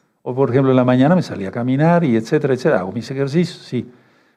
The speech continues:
Pero se obtiene más energía con la oración, ¿sí? Y más fuerza vital con la oración. Y entonces, si tú oras y oras fervientemente, hermano,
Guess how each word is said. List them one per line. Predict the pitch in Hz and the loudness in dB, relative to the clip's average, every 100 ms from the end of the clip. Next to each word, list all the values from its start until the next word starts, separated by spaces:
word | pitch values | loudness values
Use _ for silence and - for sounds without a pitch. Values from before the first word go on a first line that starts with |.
| _ | _
Pero | 139 135 | 0 0
se | - | 0
obtiene | 131 131 170 214 202 | -2 0 2 4 6
más | 156 175 214 - | 4 4 4 2
energía | 147 131 117 160 196 262 - - _ _ _ _ _ _ | 2 0 0 2 4 4 0 -16 _ _ _ _ _ _
con | - 139 131 127 123 123 | 0 4 4 4 0 -2
la | 117 | -2
oración, | 117 117 107 - 127 117 98 - _ _ _ _ _ _ _ _ _ _ | -2 -2 -4 -6 -2 -2 -4 -12 _ _ _ _ _ _ _ _ _ _
¿sí? | - - 120 185 226 - - - | -18 -2 2 4 4 -2 -18 -8
Y | 120 | -2
más | 135 165 - | 2 2 2
fuerza | - 170 165 170 | 0 0 2 0
vital | 135 113 - 156 233 247 - _ _ _ _ | 0 -2 2 4 4 2 -6 _ _ _ _
con | 139 139 127 | 0 2 4
la | 120 | 2
oración. | 110 107 98 - - 139 98 78 - _ _ _ _ _ _ _ - | 0 -4 -10 -14 -8 -6 -6 -10 -18 _ _ _ _ _ _ _ -2
Y | 147 | 2
entonces, | 160 156 214 202 190 | 2 4 4 4 2
si | 160 | 0
tú | 151 190 202 | 0 2 4
oras | 196 202 185 165 165 | 6 6 4 2 4
y | |
oras | 160 170 | 4 2
fervientemente, | - 135 139 156 151 131 131 156 131 | 0 2 2 2 2 0 2 2 2
hermano, | 127 143 139 151 | 0 2 2 2